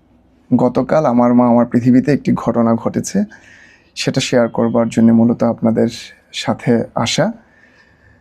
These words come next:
ব্যাপারটা অনেকের কাছে অনেক ছোট মনে হতে পারে, কিন্তু আমাদের কাছে বেশ বড় এবং, আহ,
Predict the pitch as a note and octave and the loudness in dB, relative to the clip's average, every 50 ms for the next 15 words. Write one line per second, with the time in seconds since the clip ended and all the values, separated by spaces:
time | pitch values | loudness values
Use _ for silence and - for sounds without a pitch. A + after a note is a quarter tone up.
0 | _ _ _ _ _ - - C3+ C3 - C#3+ C3+ - - - E3 E3 D#3+ C#3 B2 | _ _ _ _ _ -2 -2 -2 0 0 -2 -2 -2 -4 -2 -2 0 2 2 2
1 | A#2 B2+ B2+ A#2 B2+ A#2+ - - B2 A#2 A#2 A#2 - - - - B2+ C3 A#2 A2 | 2 2 0 0 -2 -2 -2 -2 0 0 0 0 -2 -4 -4 -2 0 0 0 2
2 | A2 A2 A2+ A#2 - - G#2+ A2 F2+ G2+ G2 - A#2 A#2 A2 A2 A2+ A2+ A2+ A#2 | 2 2 2 2 0 0 -2 -2 -2 -4 -2 0 0 0 2 0 0 0 0 0
3 | A#2 A2+ - A2+ - C#3 A#2 A#2 A#2+ A#2+ C#3 C3 - A2+ A2+ A#2 C3+ F3+ F3 B2+ | 0 -2 -2 -2 -2 -2 0 0 0 -2 -2 -2 -2 -2 0 0 0 0 0 0
4 | A2+ A2+ A2+ A2+ A2 A2 A2 A2+ A2+ - - - - - - - B1 B1 | 0 0 0 0 0 0 -2 -2 -4 -8 -16 -20 -20 -12 -8 -8 -6 -6